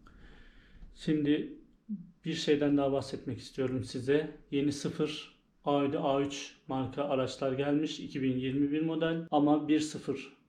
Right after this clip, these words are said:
motormuş. Onlar bir beş motorlar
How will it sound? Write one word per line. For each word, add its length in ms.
motormuş. 920
Onlar 480
bir 180
beş 200
motorlar 500